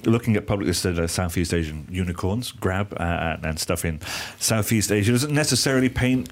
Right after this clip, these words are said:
the prettiest of pictures. Uh, a lot of investors who got in, you know, certainly with the I P O, are sitting on some big losses now. Um,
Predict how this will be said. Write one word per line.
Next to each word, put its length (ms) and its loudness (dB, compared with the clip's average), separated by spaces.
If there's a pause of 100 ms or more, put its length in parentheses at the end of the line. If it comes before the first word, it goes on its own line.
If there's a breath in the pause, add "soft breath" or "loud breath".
the 200 -2
prettiest 600 0
of 120 -6
pictures. 520 -2 (400 loud breath)
Uh, 160 2
a 40 2
lot 140 4
of 80 4
investors 520 0
who 100 0
got 180 2
in, 240 -2
you 100 0
know, 140 0
certainly 340 0
with 120 0
the 100 0
I 120 -2
P 200 -2
O, 80 0
are 80 -2
sitting 320 -2
on 140 -2
some 240 -4 (240)
big 220 -2
losses 420 -4
now. 220 -6 (360 loud breath)
Um, 220 -2